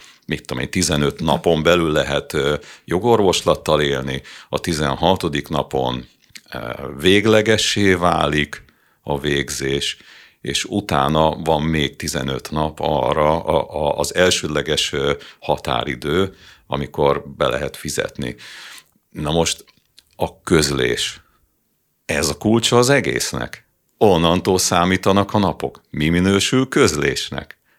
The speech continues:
A köznyelvben a közlésnek mi minősül? Egy hétköznapi ember megkapja ezt a levelet, megnézi, forgatja,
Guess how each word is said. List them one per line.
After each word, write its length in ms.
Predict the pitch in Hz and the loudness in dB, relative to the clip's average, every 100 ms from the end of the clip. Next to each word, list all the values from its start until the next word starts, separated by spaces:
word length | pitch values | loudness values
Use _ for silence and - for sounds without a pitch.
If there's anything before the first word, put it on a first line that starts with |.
| _ - - | _ -20 -10
A 80 | |
köznyelvben 1000 | 71 - 69 71 78 78 78 90 98 104 - - _ | -6 -2 -2 0 0 0 0 2 2 2 -2 -18 _
a 120 | 78 | -4
közlésnek 680 | - 90 87 98 98 104 - | 2 2 4 2 2 0 2
mi 100 | 95 | 2
minősül? 420 | 76 69 87 101 | 2 2 2 2
Egy 100 | - | 0
hétköznapi 560 | 104 92 82 73 - 92 | 0 -2 -4 -6 -2 0
ember 160 | 90 | 0
megkapja 520 | 85 85 - - - 65 | 2 0 0 -4 -2 -4
ezt 200 | - - | -4 -2
a 60 | |
levelet, 480 | 90 131 107 90 - | 0 4 4 4 4
megnézi, 680 | 104 117 104 95 85 78 76 | 2 2 0 0 0 0 -4
forgatja, 840 | - 110 107 87 85 - - 80 | 0 4 4 4 2 2 0 0